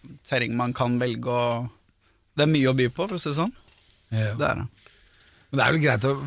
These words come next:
Speaker 2: veie litt lite, vel? For å få, få skikkelig svev.
Speaker 1: Så den videoen som,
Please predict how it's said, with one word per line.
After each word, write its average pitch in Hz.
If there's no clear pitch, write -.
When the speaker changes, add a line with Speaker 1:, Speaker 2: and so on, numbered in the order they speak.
Speaker 2:
veie 123
litt 127
lite, 135
vel? 139
For 139
å 127
få, -
få 127
skikkelig 123
svev. 139
Speaker 1:
Så 147
den 151
videoen 131
som, 131